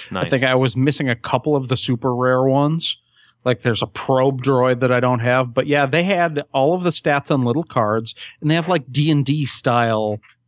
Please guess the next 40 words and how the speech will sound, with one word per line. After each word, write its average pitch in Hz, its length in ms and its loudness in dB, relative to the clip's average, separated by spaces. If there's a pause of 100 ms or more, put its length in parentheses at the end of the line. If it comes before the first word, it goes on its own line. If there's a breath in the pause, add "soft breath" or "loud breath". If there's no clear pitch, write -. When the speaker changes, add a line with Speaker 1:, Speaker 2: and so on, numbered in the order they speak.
(160)
Speaker 2:
statistics - 640 -2
for 120 220 -4
them, 113 180 -6
and 110 160 -4
you 120 80 2
actually 131 320 0
roll 127 500 0 (280 loud breath)
a - 40 -2
D 135 160 0
twenty 135 460 2
to 131 160 -2
attack 120 440 0 (180)
the 131 100 0
way 120 140 2
you 127 240 0
would 127 180 2
with 120 240 0
a 117 60 -2
Pathfinder 123 680 -2
or 120 60 -4
D 120 160 -4
and 117 100 -6
D 113 140 -4
character. 110 560 -8 (240)
Speaker 1:
Yep, 104 320 -4
and 110 200 -4
then, 110 220 0
uh, 98 200 2
WizKids 107 460 0
also 113 220 0
had 107 140 -4
the - 80 -10
constructible 110 760 0
mini 104 320 0
games. 87 600 -4
Pirates 131 380 2
of 123 60 -6
the 107 80 -4
Spanish 107 500 -2
Main, 117 440 -2